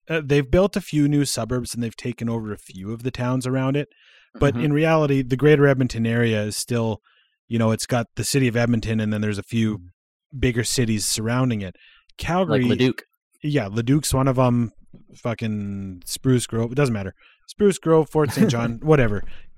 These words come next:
Speaker 1: Calgary has the same thing. They have Airdrie, Cochrane, Okotoks,
Speaker 2: Yep.
Speaker 1: Chestermere.
Speaker 2: Yep.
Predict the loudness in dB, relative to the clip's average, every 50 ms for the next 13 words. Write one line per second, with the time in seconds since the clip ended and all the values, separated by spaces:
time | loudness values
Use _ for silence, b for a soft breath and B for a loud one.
0 | -14 -2 2 2 4 4 2 0 -2 0 0 0 0 0 -4 -4 -2 0 0 0
1 | -2 -4 -6 -8 -6 -8 -6 -6 -6 -6 -4 -4 -4 -4 -4 -4 -6 _ -8 -8
2 | -6 -6 -6 -4 -4 -4 -4 -6 -8 _ -20 _ _ _ _ _ _ 2 2 4
3 | 4 2 0 -2 -2 0 -2 -4 -6 -10 _ _ _ -6 -6 -6 -6 -6 -2 0
4 | 2 2 0 -2 -6 -12 -14 -10 -4 -2 -2 -2 -2 -4 -4 -4 -2 -2 -2 -2
5 | -2 -2 -4 -6